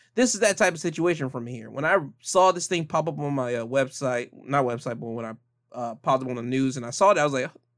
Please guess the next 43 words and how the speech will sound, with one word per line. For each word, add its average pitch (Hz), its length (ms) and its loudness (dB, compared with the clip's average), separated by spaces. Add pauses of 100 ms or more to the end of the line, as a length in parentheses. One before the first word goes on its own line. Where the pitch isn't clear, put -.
"No, 427 180 4
that 175 180 4
ain't 139 120 2
who 135 120 2
I 123 60 2
think 131 260 -4
it 117 80 -12
is." - 240 -20 (560)
And 208 100 -2
then, 262 220 6
yep, 214 360 2
it 160 60 -10
was 151 160 -4
right 202 240 4
there. 196 120 2
And 170 140 0
I 196 100 6
was 185 100 0
like, - 180 -2
"I, 339 160 -4
how 415 240 -2
am 247 140 -2
I 160 100 4
not 139 240 -2
gonna 127 160 -8
cover 127 280 -4
that 117 200 -10 (320)
on 147 180 2
my 143 200 4
own 135 260 0
thing?" 120 320 -8 (220)
I 226 180 2
find 214 320 0
it 170 80 -2
a - 20 -8
little 170 300 0
funny 143 400 -2
to 123 60 -4
me, 120 200 -10
'cause - 120 -20
personally, 135 480 -4 (260)
I 226 160 2
don't, 233 320 0